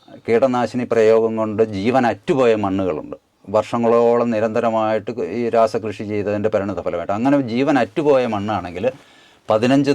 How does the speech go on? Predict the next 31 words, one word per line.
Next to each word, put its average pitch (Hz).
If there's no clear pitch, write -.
ദിവസം 92
ഉപ-, 90
പതിനഞ്ച് 117
ദിവസം 98
വരെ 90
നമുക്ക് 80
ആ -
ജീവാമൃതം 87
ഏഴ് 143
ദിവസം 107
മുതൽ 95
പതിനഞ്ച് 117
ദിവസം 82
വരെ 85
ഫെർമെൻറ്റേഷൻ 92
നടത്തിയിട്ട് 76
ഉപയോഗിക്കാൻ 90
പറഞ്ഞിട്ടുണ്ട്. -
അതും 135
കാലി 131
സ്ഥലമാണ് 113
ഉദ്ദേശിക്കുന്നത്. 95
അതായത് 98
ഒരു 110
മറ്റൊരു 123
കൃഷിയിലേക്ക് 117
തയ്യാറാക്കാൻ 117
വേണ്ടിയിട്ട് 101
കാലിയായിട്ട് 110
കിടക്കുന്ന, 101
ഇങ്ങനെ 101